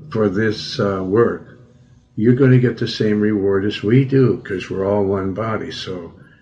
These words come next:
help out, will you? Uh, now it's time to pray.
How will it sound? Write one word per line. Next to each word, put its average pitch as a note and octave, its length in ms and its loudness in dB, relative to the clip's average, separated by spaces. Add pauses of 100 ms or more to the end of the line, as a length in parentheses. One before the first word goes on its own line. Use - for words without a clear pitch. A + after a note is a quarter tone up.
(160)
help A#2+ 260 2
out, G#2 280 0
will - 80 -8
you? A#2 420 0 (680)
Uh, G#2+ 280 4
now B2+ 240 4
it's - 160 -2
time B2 320 4
to - 100 -4
pray. G2 460 -2